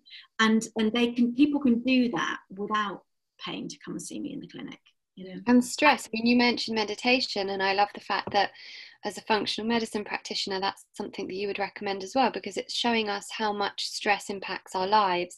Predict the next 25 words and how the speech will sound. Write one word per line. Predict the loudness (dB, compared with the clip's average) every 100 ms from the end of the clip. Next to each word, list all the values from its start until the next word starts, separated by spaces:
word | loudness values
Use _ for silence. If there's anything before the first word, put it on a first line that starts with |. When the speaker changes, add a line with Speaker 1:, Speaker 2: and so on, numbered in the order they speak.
| -16 -16 -14 -14 -4
Speaker 1:
Mm. | 2
Speaker 2:
And, | 2 2 -4 -10 -2
uh, | 0
you | 2
know, | 2
the | 2
average | 0 0 -4 2
doctor | 2 2 -2 -4
wouldn't | -4 -4 -6 -8 _
tell | 0 2
you | 2
to | 0 0
go | 0
and | 2
meditate, | 2 2 0 -2 -2 0
but | -2 -2
I | 0
think, | 0 0 -2
you | 0
know, | 2 2 0 -12 -20 -20 _
it | 2
is | 4 4 2 -6
just | -6 -8
a | -4
fundamental | -2 0 -2 -4 0 0 0 -6 -6 -6